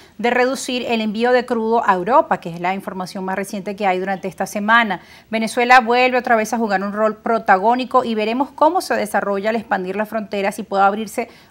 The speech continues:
más allá de lo político para hacer alianzas por razones económicas. Explica que, bueno, Rusia, este país euroasiático, busca asfixiar financieramente a los países europeos.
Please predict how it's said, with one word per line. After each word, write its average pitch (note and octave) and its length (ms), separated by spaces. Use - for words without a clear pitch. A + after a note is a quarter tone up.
más D4 280
allá A#3+ 220
de B3 80
lo A#3+ 160
político A3 520
para G3+ 180
hacer A#3+ 220
alianzas A3 480
por G#3+ 220
razones G3+ 480
económicas. A#3+ 1120
Explica A3 500
que, C4+ 220
bueno, G#3 260
Rusia, G3 480
este F3 180
país G3+ 200
euroasiático, G#3+ 640
busca F3+ 300
asfixiar - 760
financieramente G#3 800
a - 160
los G3+ 160
países F3+ 580
europeos. C4 800